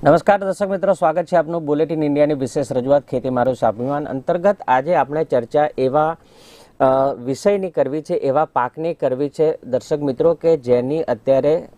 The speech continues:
લોકોમાં એક ઓળખ અલગથી છે. ઘણા બધા એવી વસ્તુઓમાં અત્યારે એ કામમાં આવે છે, એનો કમર્શિયલ ઉપયોગ પણ થાય છે. એ એક વસ્તુ એવી છે કે જેનાથી ઘણા લોકો, એટલે કે એવા ક-, પરિવાર છે, તેમને રોજગારી પણ મળી રહે છે.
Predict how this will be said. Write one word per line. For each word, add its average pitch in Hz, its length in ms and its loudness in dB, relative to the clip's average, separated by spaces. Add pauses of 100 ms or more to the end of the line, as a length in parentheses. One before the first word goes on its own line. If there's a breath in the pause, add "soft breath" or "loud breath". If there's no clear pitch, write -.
લોકોમાં 147 680 0 (160)
એક 135 220 -2 (220)
ઓળખ 127 320 2
અલગથી 120 540 -2
છે. - 220 -6 (1300 soft breath)
ઘણા 147 260 2
બધા 208 400 -2 (880)
એવી 165 240 2
વસ્તુઓમાં 190 640 2
અત્યારે 180 340 2
એ 190 40 0
કામમાં 165 460 0
આવે 165 160 2
છે, 175 160 -2
એનો 165 220 2
કમર્શિયલ 151 540 0
ઉપયોગ 151 400 0
પણ 170 200 -4
થાય 143 260 0
છે. 160 220 -2 (720 soft breath)
એ 160 160 4
એક 185 240 0
વસ્તુ 160 480 2
એવી 190 260 4
છે 196 180 0
કે 185 140 0
જેનાથી 165 500 2
ઘણા 160 480 0
લોકો, 143 640 2
એટલે 147 200 -2
કે 170 140 0
એવા 165 180 4
ક-, 160 160 -4
પરિવાર 156 480 2
છે, 175 160 -4
તેમને 156 300 2
રોજગારી 127 480 2
પણ 160 180 -2
મળી 117 240 2
રહે 107 160 2
છે. 101 180 -6